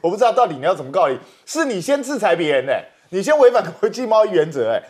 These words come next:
就跟这个谁一样，雷蒙多讲的一样啊。他讲说，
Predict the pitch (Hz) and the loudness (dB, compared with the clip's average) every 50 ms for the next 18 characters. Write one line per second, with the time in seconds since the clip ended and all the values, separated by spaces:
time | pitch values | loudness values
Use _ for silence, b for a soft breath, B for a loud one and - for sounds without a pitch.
0 | b b b b b b - 302 226 294 302 294 294 302 277 226 - 233 190 214 | b b b b b b -6 -2 0 0 0 2 2 4 2 4 4 4 4 4
1 | 233 226 220 220 214 226 240 247 254 269 254 226 190 170 165 165 180 233 233 208 | 4 4 4 2 2 2 2 2 2 2 4 2 2 0 -2 0 2 2 2 2
2 | 196 202 196 196 b b b b b b b b _ _ _ _ _ _ _ _ | 2 -2 -4 -4 b b b b b b b b _ _ _ _ _ _ _ _
3 | _ - 220 262 262 262 233 185 165 151 220 240 240 240 | _ -2 0 0 2 2 2 2 4 4 4 4 4 2